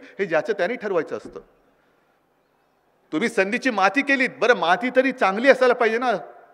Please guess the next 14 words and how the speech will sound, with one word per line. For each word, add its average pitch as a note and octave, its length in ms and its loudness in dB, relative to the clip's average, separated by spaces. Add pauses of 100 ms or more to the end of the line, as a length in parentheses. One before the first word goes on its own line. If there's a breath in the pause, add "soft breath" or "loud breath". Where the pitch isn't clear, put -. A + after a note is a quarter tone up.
(920)
मातीतनं D3 480 0
सुद्धा B3 220 4
झाडं A3 260 6
येतात, B3 220 6
पण A#3 140 0
यांच्या G3+ 240 2
मातीमधनं A#3+ 400 0
काहीच C4 300 2
येत C4 140 2
नाही. B3 160 -2
कधी G#3+ 180 0
विचार A#3+ 320 2
आलेला A3+ 380 6
नाहीत, G3+ 280 0